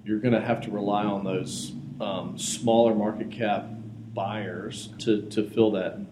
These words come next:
that niche, that gap. But also as, as entrepreneurs and investors, I think you've got to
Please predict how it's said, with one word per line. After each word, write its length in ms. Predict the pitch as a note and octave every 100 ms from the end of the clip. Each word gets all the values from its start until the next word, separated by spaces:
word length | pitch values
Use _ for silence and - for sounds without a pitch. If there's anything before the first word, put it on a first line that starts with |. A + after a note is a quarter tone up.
| -
that 260 | F#2+ F#2 G2+
niche, 420 | G2 F2+ - -
that 200 | G2 -
gap. 460 | G2 F#2 E2+ - - - - - -
But 140 | A2 G#2
also 500 | A2+ - A#2 F#2+ -
as, 480 | G2 G#2 G#2 - -
as 260 | G2+ G2 G2+
entrepreneurs 760 | E2 A2 A2 - G#2 G2+ G2+
and 200 | G#2 G2
investors, 720 | F#2 F#2 F#2+ A2+ - F#2+ F#2+ F#2
I 60 |
think 300 | F2 G2 -
you've 180 | F#2 -
got 240 | G2 E2
to 320 | - F#2+ F#2